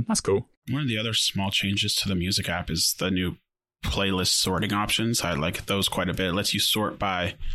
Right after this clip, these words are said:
Speaker 2: release date, artist, when the song was added to the playlist, and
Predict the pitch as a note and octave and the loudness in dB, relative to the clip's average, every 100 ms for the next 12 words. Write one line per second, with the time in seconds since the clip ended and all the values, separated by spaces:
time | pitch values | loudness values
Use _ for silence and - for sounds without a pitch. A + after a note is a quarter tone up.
0 | - - - - - - - - - A2 | -2 -4 -6 -8 -8 -8 -10 -10 -4 -2
1 | A2+ B2 - A#2+ A2+ A#2 A2+ - G#2 G#2+ | 0 0 0 0 0 0 -2 0 0 2
2 | A2 A2 G2+ - G2+ G2+ G2+ G2+ G2+ - | 2 2 0 0 0 2 2 0 0 0
3 | G2 G2+ G2+ F#2 G2 F#2+ - - - G2+ | 2 0 0 0 0 -2 -4 -4 -2 0
4 | G2 G2 F#2+ F#2 - - - E2+ G2+ | 2 0 0 0 2 0 0 -2 -2